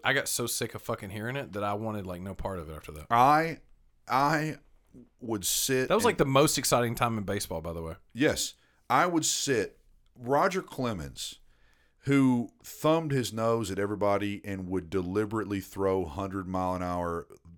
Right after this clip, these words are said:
Speaker 2: fastballs at people's nuts and stuff. I mean, the
Speaker 1: Mm-hmm.
Speaker 2: guy was just a ballsy badass. I wanted him to sit in front of Congress,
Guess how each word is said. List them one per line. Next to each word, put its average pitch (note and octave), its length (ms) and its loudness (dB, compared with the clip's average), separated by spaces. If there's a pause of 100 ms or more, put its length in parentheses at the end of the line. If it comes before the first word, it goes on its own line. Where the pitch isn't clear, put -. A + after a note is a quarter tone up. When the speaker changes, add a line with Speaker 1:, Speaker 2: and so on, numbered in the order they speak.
Speaker 2:
fastballs G2 560 0
at E2+ 100 -10
people's F2 340 -8
nuts D#2+ 600 -6
and F#2 120 -10
stuff. F#2+ 420 0
I G#2+ 60 -6
mean, G2 200 -4
the F#2+ 60 -4
Speaker 1:
Mm-hmm. F#2 100 -6
Speaker 2:
guy A#2 300 4
was F2+ 340 -4
just E2+ 600 -4
a F2+ 140 -2
ballsy E2 600 -4
badass. C#2 600 -4 (640)
I C3 160 6
wanted C3+ 360 0
him G#2 160 -4
to F2+ 40 -6
sit - 240 -4
in - 40 -20
front F#2+ 180 -4
of F2 60 -12
Congress, C#2+ 480 -6